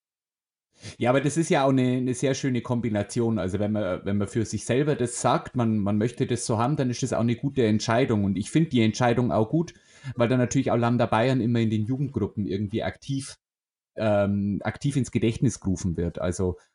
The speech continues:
gerade wenn du als Lambda-Vorstand präsent bist bei den Rainbows, dann ist natürlich auch Lambda Bayern, äh, bei den Rainbows präsent, was ich persönlich eine, eine sehr gute Kombination finde.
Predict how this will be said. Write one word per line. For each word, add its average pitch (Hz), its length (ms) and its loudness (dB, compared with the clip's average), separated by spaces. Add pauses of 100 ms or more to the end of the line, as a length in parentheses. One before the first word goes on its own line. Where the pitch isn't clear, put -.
(180)
gerade 104 240 0
wenn 110 160 4
du 120 160 2
als 110 180 0
Lambda-Vorstand 120 1120 0
präsent 110 480 -2
bist 131 280 -4
bei 117 100 0
den 117 160 0
Rainbows, 117 580 0
dann 107 220 0
ist 98 100 -4
natürlich 113 360 -2
auch 98 60 0
Lambda 107 260 0
Bayern, 104 480 2 (600)
äh, 95 360 2 (440)
bei 95 120 0
den 95 120 2
Rainbows 98 560 2
präsent, 113 500 0
was 104 140 -2
ich - 140 -6
persönlich 117 400 0
eine, 95 480 0 (200)
eine 95 140 -2
sehr 104 220 -2
gute 117 260 -2
Kombination 98 680 -2
finde. 80 240 -6